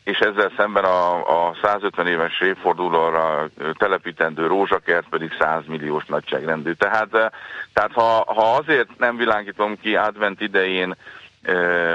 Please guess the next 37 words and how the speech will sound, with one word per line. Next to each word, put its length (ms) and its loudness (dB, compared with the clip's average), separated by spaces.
Budapestet, 760 -2
ö, 300 2
mert 240 0
a 60 2
legkisebbért 600 0
is 100 -6
le 120 0
kell 180 0
hajolni, 520 2
akkor 280 0
nem 160 0
valószínű, 600 0
hogy 300 0
ezzel 380 0
párhuzamosan 760 0
egy 260 0
ötször 360 0
annyiba 300 -2
kerülő 440 -2
rózsakert 640 -2
telepítése 680 -2
az 80 0
valóban 340 0
olyan 220 0
fontos, 440 -6
hogy, 180 -2
hogy 120 -4
aztán 260 0
lehessen 440 -2
elengedni. 600 -8
Már 140 0
csak 200 0
azért 260 2
is 120 -4
üzembe, 380 0
hogy 200 0
igen, 340 -2